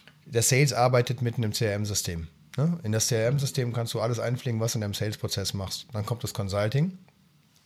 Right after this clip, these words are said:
Und da ist der Prozess schon, dass viele da-, viele Informationen gar nicht übergeben werden. Nicht in der Tiefe. Auch nicht diese, ich sag mal, das, was zwischen den Zeilen steht, was der Kunde irgendwo mal mitgegeben hat. Oder, äh, ich hab mal eine Erfahrung gemacht, dass,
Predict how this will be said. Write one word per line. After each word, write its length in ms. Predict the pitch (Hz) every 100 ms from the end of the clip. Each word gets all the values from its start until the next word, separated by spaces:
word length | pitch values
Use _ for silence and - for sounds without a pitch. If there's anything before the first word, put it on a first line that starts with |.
| _ _ -
Und 220 | 110 104
da 100 | 117
ist 120 | 127 139
der 60 |
Prozess 360 | 117 117 127 127
schon, 120 | 131
dass 140 | 120
viele 180 | - 127
da-, 180 | 117 113
viele 240 | - 147 135
Informationen 560 | 135 120 117 170 147
gar 120 | 113 117
nicht 120 | 110
übergeben 420 | 110 104 110 95
werden. 220 | 90 82 92
Nicht 180 | 120 123
in 60 |
der 120 | 113
Tiefe. 400 | - 131 - 87 95
Auch 100 | 113
nicht 160 | 110
diese, 300 | 110 110 104 - - - - - - -
ich 100 | 110
sag 120 | 117
mal, 120 | 120
das, 160 | 113 110
was 160 | 110 -
zwischen 260 | 143 117
den 100 | 101
Zeilen 280 | - 87 87
steht, 260 | - 85 85
was 140 | 90
der 100 | 101
Kunde 280 | - 117 110
irgendwo 360 | 110 113 107 107
mal 240 | 104 104
mitgegeben 540 | 113 131 104 98 92 90
hat. 160 | 82
Oder, 300 | 95 104 98 - - - - - - -
äh, 40 | - 71 85 - - - - - - - - - - - -
ich 160 | - 208
hab 120 | 208
mal 60 | 175
eine 120 | 151
Erfahrung 380 | 135 160 160 147
gemacht, 320 | 139 143 120
dass, 200 | -